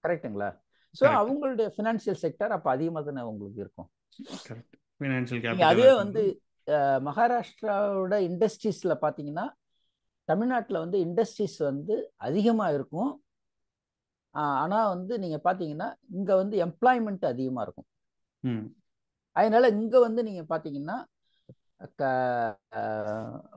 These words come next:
Speaker 1: பாரோயிங், அ, ச-, பா-, அதாவது பர்ச்சேசிங் பவர் வந்து தமிழ்நாட்டு பீப்புள்கிட்ட அதிகமா இருக்கும்.
Speaker 2: ஓகே.
Speaker 1: அதாவது வில்லேஜ்ல கூட.
Speaker 2: ம்.
Speaker 1: அதாவது எப்படி சொல்லணும்னா, அ, ஸ்கேட்டர்டு அர்பனைசேஷன் மகாராஷ்டிராவுல.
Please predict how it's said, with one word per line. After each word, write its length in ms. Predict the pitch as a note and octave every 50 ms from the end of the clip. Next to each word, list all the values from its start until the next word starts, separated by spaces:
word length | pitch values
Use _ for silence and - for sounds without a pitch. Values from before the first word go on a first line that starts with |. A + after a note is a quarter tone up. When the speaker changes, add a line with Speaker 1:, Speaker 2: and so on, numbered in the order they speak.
| A#2+ A#2+
Speaker 1:
பாரோயிங், 480 | D3 F#3 A3+ B3+ C4 C4 B3 A3 G3 - - _ _ _ - -
அ, 200 | - A2+ A#2+ A2+ -
ச-, 320 | C3 A#2 A2+ A2 A2 A2 A2 B2
பா-, 240 | C#3 D#3+ F#3 F3+ D#3
அதாவது 600 | A#2 B2 C#3+ D#3 D3 C#3 C3 B2 A#2+ G#2+ G#2+ - -
பர்ச்சேசிங் 460 | D#3+ D#3+ - - C#4 - - C4 A3 G3+
பவர் 300 | - F3+ E3 D#3 D#3 D#3
வந்து 400 | C#3+ C3+ C#3+ D3+ D#3+ A#3+ A3+ A3
தமிழ்நாட்டு 440 | - E3+ F#3 G#3+ A3+ A#3 G#3 E3+
பீப்புள்கிட்ட 420 | - - D#3 D3 C#3 D3 C#3 C#3 E3
அதிகமா 380 | C#3 B2+ B2+ C#3 D3 C#3+ C3
இருக்கும். 240 | A2 F#2+ - _ _ _ _ _ _ _ _ _ _ _ _ _ _ _ _ _ -
Speaker 2:
ஓகே. 160 | B2 A#2+ A2+
Speaker 1:
அதாவது 380 | B2+ C#3+ C#3+ C3+ B2+ A#2+ A#2+ A2
வில்லேஜ்ல 460 | G#2 C3 E3 F#3+ A3 G#3 F3+ E3 C#3
கூட. 260 | - - A#2+ A#2+ - _ _ _ _ _ _ _ _ _ _ _ _
Speaker 2:
ம். 240 | - B2 A#2 A2 G#2+ G#2
Speaker 1:
அதாவது 380 | B2 B2+ B2+ B2+ B2+ B2+ B2+
எப்படி 240 | C3 C3+ E3 F#3+ F#3+ -
சொல்லணும்னா, 520 | - D3+ D3 D3 D3+ F3+ G#3 F3+ E3+ G3+ A3 _ _ _ _ _ _ _ _ _ _ _ _ _ _ _ _ -
அ, 460 | B2+ B2+ B2 B2 A#2+ A#2 A#2 A#2 A#2 - - - - - - - - - - - _ -
ஸ்கேட்டர்டு 1080 | D#3 E3+ G3 G#3+ - - _ - B3 A#3 A#3 A3+ G#3+ A3+ G#3 F#3+ F3+ E3+ D#3+ D3+ C#3+ - -
அர்பனைசேஷன் 760 | C#3 C#3+ D3+ D3+ F3 F3 E3+ - - C#3+ A#2 - - G#2+ - - A2+
மகாராஷ்டிராவுல. 680 | A#2+ C3 C3+ B2+ B2+ A#2 - - A2 G2+ G2 G2 F#2